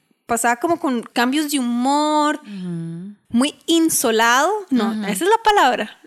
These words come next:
Speaker 2: Aislado.
Speaker 1: Aislado, insolado debe ser, voy a
Speaker 2: Es del
Speaker 1: cambiar eso.
Speaker 2: sol.
Speaker 1: Ah, es
Speaker 2: Ajá.
Speaker 1: o insolado. Ah, yo no sé. Es
Speaker 2: Disfruta la soledad. O
Speaker 1: No.
Speaker 2: o no, o se, se, se aparta fácilmente
Speaker 1: Sí,
Speaker 2: de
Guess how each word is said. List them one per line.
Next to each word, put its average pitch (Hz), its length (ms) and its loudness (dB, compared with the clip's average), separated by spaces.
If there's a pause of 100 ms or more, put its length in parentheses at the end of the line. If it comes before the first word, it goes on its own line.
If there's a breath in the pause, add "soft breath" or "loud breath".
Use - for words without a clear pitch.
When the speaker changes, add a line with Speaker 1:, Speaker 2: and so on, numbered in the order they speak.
Speaker 2:
Aislado. 196 800 0
Speaker 1:
Aislado, 240 760 2
insolado 202 420 -2
debe 220 120 0
ser, 240 200 -6
voy 226 140 -2
a - 20 0
Speaker 2:
Es 220 80 0
del 240 80 2
Speaker 1:
cambiar 233 200 2
eso. 233 120 4
Speaker 2:
sol. 208 220 -2 (140)
Speaker 1:
Ah, 247 300 2
es 330 100 -4
Speaker 2:
Ajá. 294 680 4
Speaker 1:
o 220 120 0
insolado. 220 720 0 (600)
Ah, 277 100 2
yo 247 120 0
no 226 80 -4
sé. - 160 -10 (540 loud breath)
Es 285 240 2
Speaker 2:
Disfruta 311 460 0
la 349 120 2
soledad. 220 460 0 (200 loud breath)
O 247 300 4
Speaker 1:
No. 277 120 6
Speaker 2:
o 277 100 6
no, 247 240 4
o 247 60 2
se, 233 280 -2 (120)
se, 214 540 -6
se - 140 -6
aparta 240 560 -2
fácilmente 214 460 -4
Speaker 1:
Sí, 311 140 4
Speaker 2:
de 196 340 -2